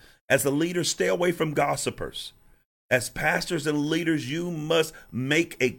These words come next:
conscious effort to uphold the trust that's been placed in us by those that confide in us. There's people that confide in us. They,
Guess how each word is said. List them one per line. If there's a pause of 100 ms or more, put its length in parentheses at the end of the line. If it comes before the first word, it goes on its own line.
(120)
conscious (340)
effort (920)
to
uphold
the
trust
that's
been
placed
in
us (600)
by
those
that (720)
confide
in
us. (180)
There's
people
that
confide
in
us.
They,